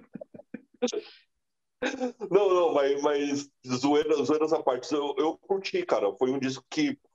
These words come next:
é, eu sempre escuto muito no trabalho pra, pra tá fazendo as coisas. E pra mim foi o disco, digamos assim, mais tranquilo dessa audição.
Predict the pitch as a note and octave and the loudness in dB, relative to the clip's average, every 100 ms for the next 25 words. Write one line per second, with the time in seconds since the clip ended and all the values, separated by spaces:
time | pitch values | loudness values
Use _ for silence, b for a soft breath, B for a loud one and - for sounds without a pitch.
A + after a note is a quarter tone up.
0 | _ _ _ - G#2 G#2+ G#2+ G#2+ G#2+ A#2 | _ _ _ -2 2 4 4 2 2 0
1 | C3+ C3+ - - - B2+ C3 - C#3+ C#3+ | -2 -2 -6 -4 0 0 0 0 0 0
2 | C#3+ - G2+ C3 C3+ G#2 - _ - A2 | -2 0 0 0 0 -2 -6 _ -4 0
3 | A#2+ A2+ A2 A2+ A#2 A2 - A2 D#3+ F#3+ | 0 0 0 2 0 0 -2 0 0 0
4 | G#2+ - _ _ _ _ _ _ - C#3+ | -4 -12 _ _ _ _ _ _ -4 -2
5 | D3 E3 D#3 D#3+ E3+ F3 E3+ E3 D#3+ - | 2 2 2 0 2 0 0 -2 -2 0
6 | F3+ E3 D3+ A#2+ _ _ - - A#2 B2+ | 0 2 0 -4 _ _ -14 -4 0 2
7 | B2 A#2+ A2+ - A#2+ A#2 G#2+ - _ _ | 2 0 0 -2 -2 -2 -6 -10 _ _
8 | _ _ _ - C3+ D3+ G#3 - - F#3+ | _ _ _ -6 0 0 0 -2 -2 -2
9 | F#3 - C#3+ C3 B2 B2 B2+ B2 A#2 - | -2 -2 0 2 2 0 -2 -2 -8 -4
10 | A2+ G2 | -2 -2